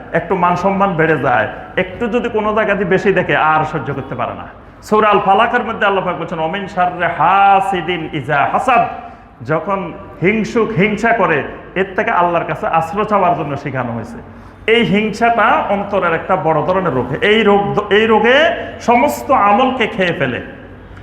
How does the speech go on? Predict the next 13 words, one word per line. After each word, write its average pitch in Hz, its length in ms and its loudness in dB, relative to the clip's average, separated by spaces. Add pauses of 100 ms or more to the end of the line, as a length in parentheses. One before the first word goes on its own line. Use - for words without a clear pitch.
(200)
আর 156 140 2
হিংসা, 196 440 0
নবী 247 180 0
সাল্লাল্লাহু 233 320 -2
আলাইহি 220 60 -2
ওয়াসাল্লাম - 0 -
বলছেন, 226 240 -4
হাসাদ 226 440 2
হলো 269 440 0 (680)
যে, 135 220 -4
এটা 175 240 2
হলো 226 240 4
মানুষকে 254 680 2